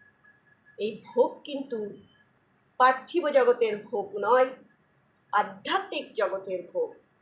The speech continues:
অর্থাৎ সার্বিক সুখ লাভের একমাত্র পথ। তাই রসনা তৃপ্তির জন্য কষ্ট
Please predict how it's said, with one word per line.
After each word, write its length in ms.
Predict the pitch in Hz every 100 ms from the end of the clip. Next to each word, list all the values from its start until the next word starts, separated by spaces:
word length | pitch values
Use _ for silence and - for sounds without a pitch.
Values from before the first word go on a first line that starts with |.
| _ -
অর্থাৎ 360 | - - 311 440 - _ _ _ _ _ _ _ _ - _ _ _ - - -
সার্বিক 640 | - 226 247 254 415 - - _ _ - -
সুখ 640 | - - - 330 - - - - _ _ _ - -
লাভের 460 | 240 226 226 214 - - _ -
একমাত্র 580 | 208 214 220 208 - 320 -
পথ। 240 | - 175 - - - _ _ - - - - - - - - - - -
তাই 300 | 247 240 233 - - - - - - - -
রসনা 760 | 220 254 262 - 415 381 262 180 - - - -
তৃপ্তির 600 | 285 294 - 330 320 254 - - -
জন্য 500 | 247 254 277 311 - - - - - - - - - - - - - - - - - - - - - - -
কষ্ট 360 | - 226 -